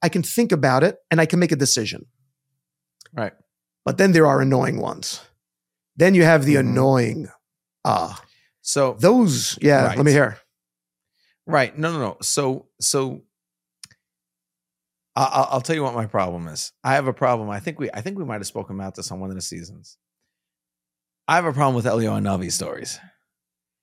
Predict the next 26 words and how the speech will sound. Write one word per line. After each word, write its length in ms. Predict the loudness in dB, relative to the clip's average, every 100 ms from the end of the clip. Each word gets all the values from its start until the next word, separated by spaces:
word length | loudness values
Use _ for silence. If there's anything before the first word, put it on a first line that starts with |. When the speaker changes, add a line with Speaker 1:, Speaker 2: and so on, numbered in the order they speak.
| _ 0
Speaker 1:
Ah. 240 | 2 2
Speaker 2:
because 640 | 2 2 2 -2 -4 -6 -8 _ _ _ -6
it 100 | -2
tends 320 | 0 0 -2
to 100 | -4
be 560 | 0 0 0 -6 -10 -12 _ _ _ -18
that, 540 | -8 -6 -4 -8 -12 _ -6
not, 200 | -6 -4
not 120 | -6
that 100 | -6
I 40 |
don't 160 | -6 -8
believe 300 | -4 -4 -4
them, 260 | -6 -8 -10 _ _
<laughs> 260 | _ _ _
but 200 | -6 -4
it 80 | -6
tends 220 | -6 -6
to 80 | -6
be 160 | -4
that 220 | -4 -6 -8
people 260 | -8 -4
wait 180 | -2 -2
for 120 | -2
Elio 300 | -2 -2 -2
Hanavi. 380 | -4 -4 -6